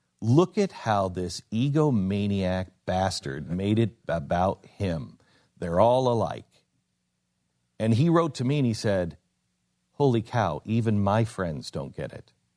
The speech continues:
And I thought that was such a moment of honesty where he would take his own friend and say, "No, no, you're wrong.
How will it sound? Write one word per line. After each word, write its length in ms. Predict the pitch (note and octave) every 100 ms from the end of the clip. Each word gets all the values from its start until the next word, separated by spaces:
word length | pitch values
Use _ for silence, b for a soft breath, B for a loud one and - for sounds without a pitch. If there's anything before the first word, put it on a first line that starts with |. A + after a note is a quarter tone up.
| _ _ _ _ _ _ _ _ _ -
And 340 | A2 G#2+ G#2 - _ -
I 160 | G#2+ A#2
thought 280 | B2 G#2+
that 160 | A#2 -
was 160 | G2+ -
such 580 | - - - E3+ F#3
a 80 | E3
moment 400 | C#3 A#2 A2 G2+
of 100 | E2+ -
honesty 560 | G#2+ A2+ A2 - D#2+
where 220 | D2 F2
he 220 | F2 A2+ A2+
would 340 | F#2+ F2 E2 _ _
take 280 | A2+ G#2 -
his 200 | G2 A2
own 260 | C3 E3
friend 500 | - F2+ D#2+ C2+ B1+ -
and 200 | G2 F2+
say, 500 | - G2 F2+ F2 D#2 _ _ _ _ _
"No, 600 | - C3 G3+ D3 B1 - _ _ _ _ _ _ _ _ _
no, 120 | D3+
you're 220 | B2+ F3 F3
wrong. 580 | C3+ F3+ D#3 D#2+ -